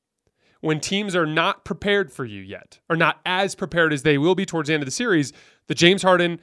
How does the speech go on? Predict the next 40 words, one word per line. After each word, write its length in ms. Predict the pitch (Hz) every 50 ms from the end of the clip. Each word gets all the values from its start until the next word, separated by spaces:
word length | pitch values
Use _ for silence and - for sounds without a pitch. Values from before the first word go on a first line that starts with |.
| _ -
heliocentric 720 | - 165 160 170 165 160 156 - 170 160 - - 165 151
spe-, 360 | - - - - 160 151 165 -
spread 280 | 160 - - 165 165 156
pick 160 | 165 165 -
and 80 | 156
roll 140 | 151 151 147
and 80 | 147 139
iso 260 | 135 135 - 131 123
thing 220 | - 139 135 131
would 140 | 135 135 139
work. 420 | 143 165 135 - - _ _ _ _ _ _ _ _ _ _ _ _ _ _ _ _ _ _ _ _ _ _ _ _ -
I 80 | 147
would 100 | 156 165
encourage 320 | 170 165 135 165 185 175 151
you 60 | 160
guys 160 | 156 147 135
to 80 | 143 135
go 80 | 147
look 320 | 151 151 165 180 170 170 156
in 60 | 151
that 180 | 143 143 139 -
two 100 | - 147
thousand 280 | 156 143 143 131 147
eighteen 240 | 147 143 - 156 143
playoff 260 | 135 156 165 151 139
run. 140 | - 120 113
Go 200 | 113 - 147 180
look 200 | 185 180 175 -
at 80 | 185 -
how 160 | 175 170 160
well 180 | 151 151 151
he 140 | 151 156 151
played 380 | 151 - 151 139 143 143 131 - _ _ _ _ _
in 160 | - 160 151 139
the 80 | 123
first 400 | 110 - - 196 185 170 - -
game 220 | - 147 131 127 123
of 100 | 110 110
a 60 | 107
series. 500 | - 120 104 - - - - - -